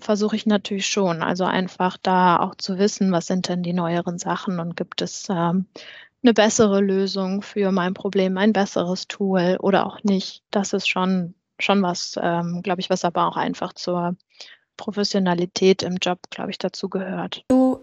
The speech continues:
Speaker 2: hast uns ja jetzt auch vorher schon ganz genau deinen Quereinstieg beschrieben,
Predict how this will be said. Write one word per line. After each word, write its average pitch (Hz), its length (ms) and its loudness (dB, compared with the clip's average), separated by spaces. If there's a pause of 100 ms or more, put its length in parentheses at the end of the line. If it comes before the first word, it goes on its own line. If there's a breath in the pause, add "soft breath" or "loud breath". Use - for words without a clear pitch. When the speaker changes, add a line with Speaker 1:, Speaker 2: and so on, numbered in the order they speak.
Speaker 2:
hast 233 500 0
uns 262 240 0
ja 247 100 2
jetzt 226 400 0
auch 226 120 0
vorher 240 400 -2
schon 233 260 -2
ganz 208 340 -2
genau 247 220 0
deinen 226 300 0
Quereinstieg 226 880 0
beschrieben, 226 840 0